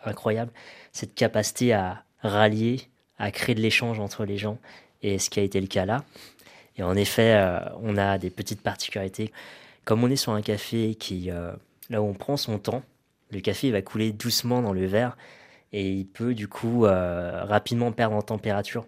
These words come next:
Donc, dans certains cas, on va prendre un, un bol d'eau chaude et on, on met le verre dedans pour maintenir la chaleur du café.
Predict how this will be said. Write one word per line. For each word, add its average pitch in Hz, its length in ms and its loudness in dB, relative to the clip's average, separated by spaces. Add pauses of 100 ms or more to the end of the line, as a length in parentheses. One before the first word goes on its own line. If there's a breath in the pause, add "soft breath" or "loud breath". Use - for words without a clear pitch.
(140)
Donc, 101 100 -6
dans 98 140 0
certains 107 420 -2
cas, 120 220 -2
on 127 100 -4
va 95 140 -4
prendre 110 240 -6
un, 92 120 -6 (140)
un 98 60 -6
bol 113 300 2
d'eau 110 140 -4
chaude 135 340 2 (440 loud breath)
et 101 160 2
on, 95 260 0
on 104 60 -2
met 113 180 6
le 110 100 6
verre 107 180 4
dedans 110 320 -2 (320 loud breath)
pour 95 140 -8
maintenir 117 540 0
la 101 120 -4
chaleur 110 380 0
du 104 120 -10
café. - 360 -8